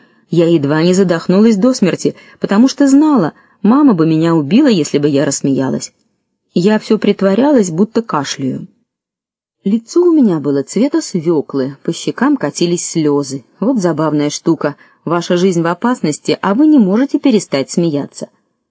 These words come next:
Но когда мама обернулась, чтобы вышибить из меня дух или еще чего хуже, пришло внезапное спасение. Она сама начала смеяться. И тогда мы обе расхохотались так, что даже сели на дорогу,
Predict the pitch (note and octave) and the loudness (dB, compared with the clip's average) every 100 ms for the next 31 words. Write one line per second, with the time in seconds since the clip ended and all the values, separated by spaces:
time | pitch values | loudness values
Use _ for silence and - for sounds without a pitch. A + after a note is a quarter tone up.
0 | _ _ E3+ E3 E3+ F3 F3 F#3 E3+ D#3+ | _ _ -4 -2 -2 0 0 0 0 0
1 | D#3+ D#3 E3 A3+ D3 - _ _ - F3 | 0 0 2 0 -2 -8 _ _ -8 -2
2 | E3 D#3+ G3+ - C#3+ C#3 D3 D#3 E3 D3+ | 0 2 0 0 -4 -4 -2 0 0 -2
3 | C3+ A3 C4 - C#3+ C3+ C#3+ - D#3 D#3 | 0 2 2 0 -2 -2 -2 -2 -4 -2
4 | D#3 F3 E3+ C#3 A#2+ - _ _ _ - | -2 -2 -2 -2 -4 -6 _ _ _ -6
5 | D#3 - E3 F3+ F#3+ D#3+ C3 D#3+ D#3+ - | -6 0 0 0 0 -2 -2 -4 -4 -4
6 | G3 - F#3 D3 C3+ C#3+ - D#4+ E4 - | -6 -2 -2 0 0 -2 -2 0 2 2
7 | E4 C4+ F3 C#3+ D3+ C#3 - E3+ D3 A#2+ | 2 2 0 -2 -2 -2 -2 -2 -2 -6
8 | - - _ _ _ _ _ - A#3 C#4+ | -10 -14 _ _ _ _ _ -4 0 2
9 | B3+ D#4 C#4+ - F#3+ E3 D3 D#3 - - | 4 4 4 2 0 0 -2 -2 -6 -6
10 | E3+ E3+ D#3 D3 - A#3+ C4 - - - | -6 -2 -2 -4 -4 -2 -2 -4 -8 -4
11 | G3 A3+ G#3 A3+ A3 F3 D#3+ D3+ E3 B3 | 0 2 2 2 2 2 2 2 2 2
12 | G3+ | 0